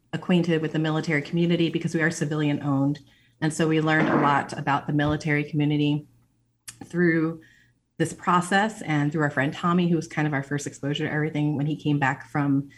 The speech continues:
being overseas, he had a hard time reacclimating, um, back into the civilian world.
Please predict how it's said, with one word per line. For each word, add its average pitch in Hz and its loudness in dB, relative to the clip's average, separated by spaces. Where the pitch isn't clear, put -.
being 156 4
overseas, 151 0
he 147 -2
had 139 -2
a 143 -2
hard 147 -2
time 147 0
reacclimating, 147 0
um, 143 -2
back 143 -2
into 131 -6
the 127 -6
civilian 147 -2
world. 147 -2